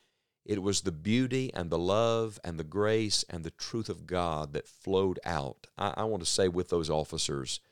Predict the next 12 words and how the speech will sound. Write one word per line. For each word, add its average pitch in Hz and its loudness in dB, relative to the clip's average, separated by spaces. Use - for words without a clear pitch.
"Never 95 4
man 80 -2
spake 85 -2
like 85 -4
this 76 -2
man." 90 -6
I've 104 2
been 92 2
thinking 92 2
recently 82 2
about 107 6
famous 113 2